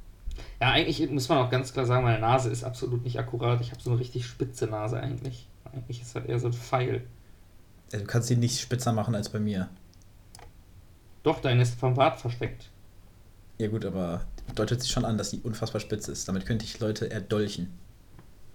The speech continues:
Speaker 1: Bei, ähm, dir?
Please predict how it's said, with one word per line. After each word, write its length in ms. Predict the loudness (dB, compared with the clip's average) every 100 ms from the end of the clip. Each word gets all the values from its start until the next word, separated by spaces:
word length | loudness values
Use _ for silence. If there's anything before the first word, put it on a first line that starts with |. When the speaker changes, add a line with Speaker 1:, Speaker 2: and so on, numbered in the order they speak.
| -16 -16 -18 -20 -20 -20 -20 -20 -20 -20 -20 -20 -2
Speaker 1:
Bei, 380 | 4 6 6 4 -4 0
ähm, 320 | 2 2 2
dir? 320 | 4 4 2